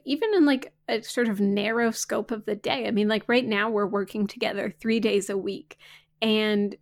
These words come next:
in past times, I would wanna just get, like, put every minute of my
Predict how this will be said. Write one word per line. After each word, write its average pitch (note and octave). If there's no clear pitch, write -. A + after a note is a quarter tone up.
in G#3+
past -
times, D#4+
I C4
would C#4
wanna A3
just G3+
get, -
like, -
put -
every A#3
minute A3+
of G3+
my -